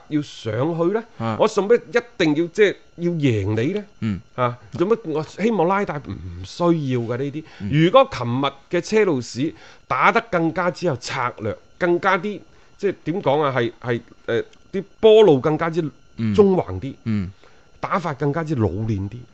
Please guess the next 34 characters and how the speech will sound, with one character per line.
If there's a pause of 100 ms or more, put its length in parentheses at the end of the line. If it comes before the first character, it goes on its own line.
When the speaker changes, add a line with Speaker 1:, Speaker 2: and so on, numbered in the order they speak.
(360)
Speaker 1:
可
能 (120)
Speaker 2:
個
結
果
唔
同。
Speaker 1:
結
果
就
唔 (100)
一
樣
㗎
啦。
Speaker 2:
因
為
你
係 (120)
領
先
住
嘅
嗰
一
方， (140)
你
仲
要， (240)
仲
急 (100)
過
人
哋